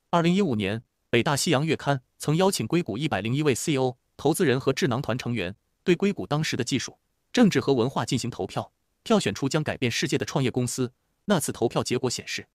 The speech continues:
Theranos 仅次于特斯拉，位居第二位。福布斯曾将霍尔姆斯评为全球最年轻、白手起家的女性亿万富翁。她还曾被《时代》杂志提名为二零一五年前一百名最有影响力人物。也是在二零一五年，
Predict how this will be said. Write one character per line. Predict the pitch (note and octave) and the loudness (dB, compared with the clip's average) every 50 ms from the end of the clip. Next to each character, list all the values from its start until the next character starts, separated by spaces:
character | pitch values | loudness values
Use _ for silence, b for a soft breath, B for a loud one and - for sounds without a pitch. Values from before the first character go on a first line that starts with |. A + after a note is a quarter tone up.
| _ _ - | _ _ 0
Theranos | - E3+ E3+ D#3 D3+ E3 F3 F3 D#3 - | 2 2 4 4 2 2 2 2 2 0
仅 | - - A#2 G2+ | 0 -2 -2 -2
次 | - - C3+ | 0 0 0
于 | A#2 A#2 | 0 0
特 | - - D3+ | 0 -2 -2
斯 | C3+ - C#3+ | -2 0 -2
拉， | B2+ C3+ C3+ B2+ - _ _ _ _ | -2 -2 -2 -6 -8 _ _ _ _
位 | E3 D#3 | 2 2
居 | B2+ - D#3+ | 2 2 0
第 | D3+ E3+ F3 | 0 0 2
二 | E3 B2 | 2 0
位。 | G2 F#2 - _ _ _ _ _ | 0 -2 -8 _ _ _ _ _
福 | - - E3 F3+ | -2 0 2 2
布 | A3 G3 | 4 2
斯 | - - G#3 - | 2 2 0 0
曾 | - C#3+ C#3+ | 0 0 0
将 | - E3+ D#3+ | 0 -2 0
霍 | - F#3+ | 2 2
尔 | D#3+ E3+ | 2 4
姆 | D#3+ A#2+ F#2+ | 2 0 -2
斯 | - - D#3 | -4 -4 -4
评 | - - A#2+ | -4 -2 0
为 | A#2+ A#2 A#2 | 0 0 0
全 | - - A#2+ C#3+ | 0 -2 -2 -2
球 | - A#2+ C3 | -2 -4 -2
最 | - F#3+ C#3 | 0 0 0
年 | G#2+ F2+ | 0 -2
轻、 | G#2+ - - C#3 C3+ - _ _ _ _ _ _ | -2 -2 -2 -2 -4 -6 _ _ _ _ _ _
白 | - C#3+ F#3 | 2 2 2
手 | - F3 F3+ | 2 2 0
起 | - - | 0 -2
家 | - - B2+ | -2 -2 -2
的 | B2 A#2 | -2 -2
女 | G2 F2 E2+ | -4 -4 -4
性 | - C3+ B2 | -2 -2 -2
亿 | C3 D3 | 0 0
万 | C#3+ A#2 G2+ | 0 0 -2
富 | - - A2 | -2 -2 0
翁。 | A2 A2+ A2+ A#2+ - _ _ _ _ _ - | 0 0 0 -2 -6 _ _ _ _ _ -4
她 | - F3 | -4 0
还 | D#3 D3 D3+ | 0 0 0
曾 | - - A#2+ | 0 0 0
被 | C3 C3 | 2 2
《时 | A2+ - - C3+ | 2 0 0 0
代》 | F3+ D3+ | 0 0
杂 | B2+ G#2+ G#2+ | 0 0 0
志 | B2 - B2 | 0 -2 -4
提 | - - B2+ | -2 -2 0
名 | B2+ B2+ B2 | 0 0 2
为 | A#2 G2+ G2+ - | 0 0 0 0
二 | - D#3+ | 0 0
零 | B2 C3 C#3 | 2 2 0
一 | D#3+ F#3 | 0 0
五 | D#3 G#2+ | 0 0
年 | F#2+ F2+ A#2 | -2 -4 -4
前 | - - F2+ F#2+ A2 - _ _ | -4 -4 -4 -6 -6 -8 _ _
一 | - G#3 - | 0 2 2
百 | - G2+ | 2 0
名 | G2 G2 A#2 | 0 -2 -2
最 | - - F#3+ | -2 0 0
有 | C3 F#2 F#2 | 0 0 -2
影 | F#2+ C3+ | -2 -4
响 | D#3 - F#2 | -4 -4 -4
力 | G#2 A#2+ | -4 -4
人 | G2+ F2 F#2 | -2 -2 -4
物。 | G#2+ A2 - _ _ _ _ _ _ | -6 -8 -10 _ _ _ _ _ _
也 | - A2 | -2 0
是 | A2 - D3 | 0 2 2
在 | C#3 C3 | 2 2
二 | - D3+ C3+ | 2 2 0
零 | A#2+ C3 D#3 | 0 0 0
一 | F#3+ | -2
五 | F#3 C3 E2+ | -2 -4 -6
年， | - C#2 D#2+ F#2 | -8 -10 -12 -14